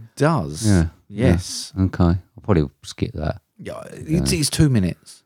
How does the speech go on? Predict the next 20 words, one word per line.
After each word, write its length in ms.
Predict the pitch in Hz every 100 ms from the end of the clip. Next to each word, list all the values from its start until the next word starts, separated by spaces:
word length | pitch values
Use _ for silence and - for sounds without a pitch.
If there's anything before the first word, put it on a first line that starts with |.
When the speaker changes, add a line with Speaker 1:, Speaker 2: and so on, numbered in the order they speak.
| _ -
Speaker 2:
Is 120 | 80
it? 100 | 80
Speaker 1:
It 60 | 143
is 200 | 135 -
two 180 | 131 101
minutes. 360 | 92 104 -
Speaker 2:
Right. 220 | 80 80 135
Speaker 1:
It's 160 | 110
worth, 240 | 143 139 139
I've 180 | 160 151
listened 520 | 147 - 147 135 123
to 200 | - 123
a 40 | 117
podcast 560 | 135 - - 90 -
about 200 | 98 87
this 180 | - -
not 160 | 107 -
so 120 | 98
long 140 | 92 87
back. 240 | 104